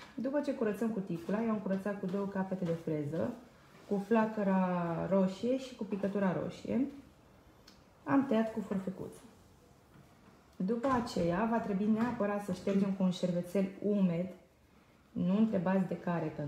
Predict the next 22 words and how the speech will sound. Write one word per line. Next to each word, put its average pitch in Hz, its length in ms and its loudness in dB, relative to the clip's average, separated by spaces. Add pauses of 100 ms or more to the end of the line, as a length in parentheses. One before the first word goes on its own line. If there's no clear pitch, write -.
nu 175 60 -2
contează, 175 680 -2
pentru 196 200 -2
că - 100 -4
îl 185 60 0
degresați 170 520 -2
după 190 180 -4
aceea. - 460 -8
Deci, 214 380 -4 (180)
orice 233 300 -4
șervețel 175 500 -2 (100)
umed, 233 140 0 (100)
luați 226 260 -2
și - 80 -8
curățați 196 400 -2
foarte 196 240 -4
bine 220 280 2 (160)
unde? 196 320 0 (120)
Zona 220 280 4
de 190 120 2 (160)
sub 226 140 0 (100)
cuticulă. - 480 -4